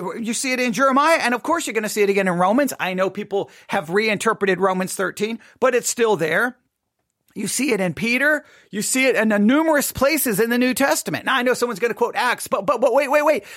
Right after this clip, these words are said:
Remember in Acts, when they were told, commanded not to preach in the name of Jesus, and Peter said, "Who do we obey, God or man?" Please note who he was resisting.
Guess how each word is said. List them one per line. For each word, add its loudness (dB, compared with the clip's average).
Remember 2
in 0
Acts, 0
when 2
they 4
were 2
told, 2
commanded 0
not 0
to 0
preach -2
in 4
the 2
name 4
of -2
Jesus, 0
and 0
Peter 0
said, -2
"Who 0
do -2
we 0
obey, 0
God 2
or 2
man?" 2
Please 0
note 2
who 2
he 4
was 2
resisting. -2